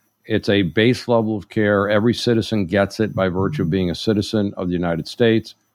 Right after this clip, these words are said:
You pay for it on a sliding scale right off the ten forty. Again, not foreign concepts that don't exist elsewhere in the healthcare payment ecosystem. You allow there to be private insurance for people that want better access or more choice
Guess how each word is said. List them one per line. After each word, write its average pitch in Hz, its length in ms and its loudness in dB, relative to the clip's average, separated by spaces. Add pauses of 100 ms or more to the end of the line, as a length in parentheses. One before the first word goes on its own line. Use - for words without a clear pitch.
(240)
You 95 100 -16
pay 104 220 0
for 104 280 2
it 98 40 4
on 90 100 2
a 87 40 -2
sliding 98 400 2
scale 101 380 -2
right 95 220 2
off 90 260 0
the - 80 -8
ten 92 300 -4
forty. 113 640 0 (100)
Again, 101 280 0
not 98 300 2
foreign 113 300 2
concepts 107 640 0
that 110 120 -4
don't 104 200 2
exist 98 320 -2
elsewhere 104 420 2
in 98 60 6
the 92 60 4
healthcare 98 720 2
payment 101 320 2
ecosystem. 95 920 -2
You 104 440 0
allow 117 720 4
there 113 220 2
to 104 60 0
be 104 340 2
private 107 480 0
insurance 117 540 0
for 104 220 -4
people 101 340 -2
that 101 160 -4
want 98 360 0 (240)
better 104 340 0
access 101 760 0
or 90 360 0
more 92 280 -2
choice 139 500 0